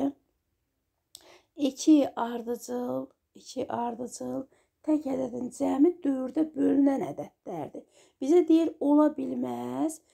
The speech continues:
Deməli, biz bö-, dördə bölünənləri götürəcəyik, yerdə qalanlar ola bilməz. Yüz qırx iki dördə bölünmür. Biri budur. İki yüz qırx dörd bölünür, bunu götürmürəm.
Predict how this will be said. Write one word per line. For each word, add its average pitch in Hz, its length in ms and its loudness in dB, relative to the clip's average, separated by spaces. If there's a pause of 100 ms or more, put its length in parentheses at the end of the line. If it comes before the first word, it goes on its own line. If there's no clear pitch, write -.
(200)
Deməli, 320 300 6
biz 359 220 4
bö-, 349 160 2 (180)
dördə 302 280 2
bölünənləri 285 560 4
götürəcəyik, 302 560 2
yerdə 294 260 0
qalanlar 262 460 2
ola 139 200 2
bilməz. 202 380 -6 (380)
Yüz 330 220 6
qırx 339 220 2
iki 320 220 -2
dördə 294 420 2
bölünmür. 254 540 -4 (200)
Biri 240 220 -8
budur. 127 300 -8 (720)
İki - 220 -6
yüz 277 140 -4
qırx 254 200 -14
dörd 285 280 -6
bölünür, 269 400 2
bunu 262 220 -2
götürmürəm. - 580 -8